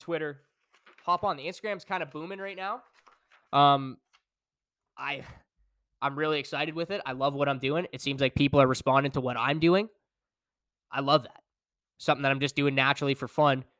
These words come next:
and people seem to be enjoying it. Love that. But to talk about the bets,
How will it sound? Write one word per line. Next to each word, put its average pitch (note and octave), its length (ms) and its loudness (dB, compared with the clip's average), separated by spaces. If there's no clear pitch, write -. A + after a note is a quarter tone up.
and B2+ 140 -6
people B2+ 200 0
seem C3+ 200 -4
to B2+ 60 -10
be B2+ 120 0
enjoying C3 340 2
it. F3+ 140 -4
Love C3+ 240 2
that. B2 220 -4
But E3 180 4
to C#3+ 80 -16
talk E3+ 280 2
about D#3+ 260 2
the D#3 60 -10
bets, B2+ 480 -4